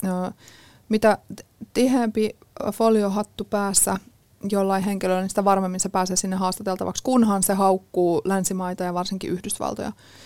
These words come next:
Ja nyt sitten sitä on tosiaan käytetty, ö, tämän Ukrainan sodan tukemisessa informaatiorintamalla. Eli siinä mielessä tämä E U-ratkaisu blokata nämä pois näkyvistä on ollut erinomainen. Ja täytyy sanoa, että Suomessakin kyllä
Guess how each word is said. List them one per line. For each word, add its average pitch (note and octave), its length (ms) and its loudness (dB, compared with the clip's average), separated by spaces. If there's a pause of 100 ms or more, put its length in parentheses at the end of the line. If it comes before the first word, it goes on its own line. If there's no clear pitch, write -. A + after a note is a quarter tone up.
(200)
Ja G3 220 0 (460)
nyt G#3+ 420 -2
sitten G3+ 540 -4 (200)
sitä G3+ 340 0
on A#3+ 160 0
tosiaan G#3+ 420 -2
käytetty, F#3+ 640 -2 (240)
ö, F#3+ 80 -6
tämän F#3 260 -4
Ukrainan F#3 520 -4
sodan F3+ 500 -2 (160)
tukemisessa G#3+ 840 -2 (420)
informaatiorintamalla. F#3+ 1080 -2 (260)
Eli F#3+ 180 4
siinä B3 220 4
mielessä F#3+ 260 0
tämä F#3+ 200 0
E G3+ 100 2
U-ratkaisu F#3+ 520 -2
blokata G#3+ 380 0
nämä F3 280 -4 (380)
pois G3+ 220 0
näkyvistä G#3 500 -2
on F#3+ 80 -2
ollut F#3 180 -2
erinomainen. G3 500 0
Ja F3+ 60 -4
täytyy A3+ 280 2
sanoa, A3 300 0
että F#3+ 140 -6
Suomessakin G3+ 520 0
kyllä G3 280 0